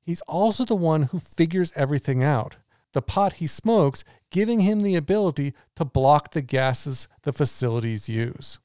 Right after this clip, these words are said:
And if you recall from Lord of the Rings, Gandalf was always puffing on that long pipe of his. So that makes Marty our Gandalf,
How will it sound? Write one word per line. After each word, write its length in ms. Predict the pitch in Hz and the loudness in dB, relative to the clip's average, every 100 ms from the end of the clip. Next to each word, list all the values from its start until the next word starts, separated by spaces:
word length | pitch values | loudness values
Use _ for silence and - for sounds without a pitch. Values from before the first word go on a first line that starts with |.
| _ _ | _ _
And 140 | 165 156 | 0 2
if 100 | 156 | 2
you 80 | |
recall 400 | 143 135 - 185 | -2 0 2 2
from 180 | 175 175 | 2 2
Lord 200 | 156 156 | 4 4
of 60 | 135 | 2
the 60 | |
Rings, 420 | 135 202 160 135 - _ _ 139 | 2 2 2 0 -4 _ _ -4
Gandalf 540 | 131 202 226 147 135 - _ _ | 2 4 4 4 2 0 _ _
was 360 | 127 127 170 165 | -4 0 2 2
always 320 | 175 196 190 | 2 2 0
puffing 420 | - 190 - 147 | 0 -2 0 0
on 140 | 131 135 | 0 0
that 200 | 143 127 | -2 -2
long 320 | 117 135 151 | 0 0 -2
pipe 300 | - 196 - | -2 -2 -2
of 120 | 107 | -2
his. 380 | 110 101 110 - _ _ _ _ _ | -2 -4 -8 -12 _ _ _ _ _
So 160 | - 123 | -4 2
that 280 | 151 190 | 2 2
makes 240 | 196 208 - | -4 -6 0
Marty 440 | 196 202 151 143 - | 2 4 2 -2 -6
our 200 | - 139 | -2 -2
Gandalf, 680 | 156 147 180 151 107 101 | 0 0 2 2 2 0